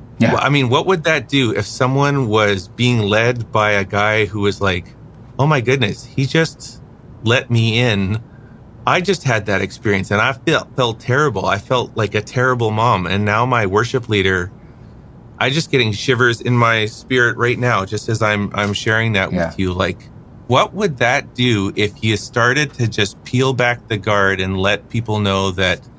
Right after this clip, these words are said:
Speaker 2: you know, you're on the same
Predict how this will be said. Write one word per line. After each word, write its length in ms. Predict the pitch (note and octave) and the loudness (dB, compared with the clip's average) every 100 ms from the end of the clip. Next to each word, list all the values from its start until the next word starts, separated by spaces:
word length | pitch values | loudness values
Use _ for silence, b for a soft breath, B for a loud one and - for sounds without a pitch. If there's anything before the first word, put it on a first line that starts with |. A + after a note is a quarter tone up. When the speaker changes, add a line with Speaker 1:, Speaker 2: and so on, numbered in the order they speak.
| B B B B B - | B B B B B -6
Speaker 2:
you 160 | A#2+ G#2+ | 0 2
know, 260 | F2+ E2+ E2+ - - - - | 2 -2 -8 -16 -20 -20 -4
you're 120 | A#2 B2 | 2 2
on 120 | C#3+ | 2
the 80 | C3+ | -2
same 760 | - - A#2+ C3 C3 B2 A#2+ | -4 0 0 2 0 0 0